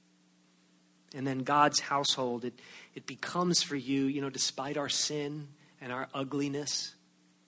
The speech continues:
and your hurt, God's household, it becomes a precious place. Not the household, forget about the household you grow up in now. God's got, there's another household,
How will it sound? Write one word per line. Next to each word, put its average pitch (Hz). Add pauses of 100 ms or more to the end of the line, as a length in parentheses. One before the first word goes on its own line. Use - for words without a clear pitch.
(280)
and 123
your 131
hurt, 139 (640)
God's 156
household, 139 (800)
it -
becomes 123
a 117
precious 120
place. 127 (2500)
Not 147
the 151
household, 147
forget 147
about 151
the 147
household 135
you 139
grow 120
up 107
in 101
now. 101 (1120)
God's 123
got, 131
there's 123
another 127
household, 104